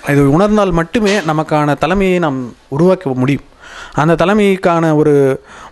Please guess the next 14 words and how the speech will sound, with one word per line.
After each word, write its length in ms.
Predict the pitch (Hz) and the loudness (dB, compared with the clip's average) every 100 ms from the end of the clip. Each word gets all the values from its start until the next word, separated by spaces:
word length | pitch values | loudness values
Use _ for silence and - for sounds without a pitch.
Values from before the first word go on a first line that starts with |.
| 147 | -2
முன்னோட்டமாகத்தான் 760 | 180 208 196 170 147 151 175 | 0 0 0 0 0 0 0
நாம், 420 | 202 165 151 139 123 | 0 0 0 -2 -4
நமது 240 | 147 147 | -2 0
கட்சியும் 540 | 185 - - 151 139 - | -2 -4 -2 -2 -2 -4
நமது 260 | 143 143 | -2 -2
பயணத்தை 500 | 147 151 156 151 135 | 0 0 0 0 0
எடுத்திருக்கிறது. 540 | 135 180 - 113 117 - - - - - - - - - - - | 2 0 0 -2 -4 -6 -12 -20 -20 -20 -20 -20 -20 -20 -20 -4
நமது 640 | 156 180 180 180 175 160 - | -2 0 2 4 2 0 -2
தலைவன் 280 | 165 226 214 | -2 0 0
என்பவன் 460 | 190 175 185 202 139 - - - | 0 0 0 -2 -6 -12 -12 -6
நமது 260 | 147 175 165 | -2 0 2
இனத்தானா 580 | 175 185 175 165 165 160 | 0 0 0 0 0 -2
இருந்தால், 580 | 147 170 170 127 139 156 | 0 2 2 2 0 -2
ஒருவேளை 580 | 135 156 180 165 143 | 0 2 2 0 -2